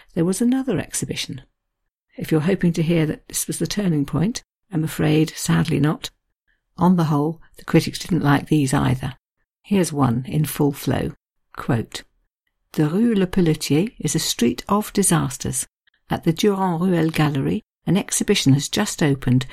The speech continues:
that is alleged to contain paintings. I entered, and my horrified eyes beheld a terrifying sight.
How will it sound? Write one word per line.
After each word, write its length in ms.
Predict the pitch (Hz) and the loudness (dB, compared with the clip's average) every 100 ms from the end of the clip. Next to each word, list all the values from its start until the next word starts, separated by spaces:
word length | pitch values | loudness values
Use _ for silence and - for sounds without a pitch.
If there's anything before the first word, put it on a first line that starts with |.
| - - | -12 -6
that 140 | 156 | 2
is 160 | 180 180 | 4 4
alleged 640 | 185 208 143 - - - | 2 2 -2 -4 -8 -8
to 80 | - | -4
contain 420 | 156 156 151 143 | -2 0 0 0
paintings. 720 | - 156 143 - 123 - - - _ _ _ - | 0 0 0 0 -4 -4 -8 -12 _ _ _ -4
I 140 | 156 | 2
entered, 480 | 160 160 156 139 131 - _ - | 4 2 0 -6 -8 -14 _ -4
and 120 | 170 | 2
my 120 | 160 170 | 4 2
horrified 680 | 165 233 226 226 208 185 | 0 0 0 0 -2 0
eyes 320 | 151 139 127 - | 0 0 -2 -2
beheld 380 | 156 160 160 | 0 0 0
a 60 | 160 | -2
terrifying 760 | - - 247 165 - 160 156 170 | -6 -4 0 0 0 -2 -2 -2
sight. 480 | - 123 - - | -2 -2 -4 -10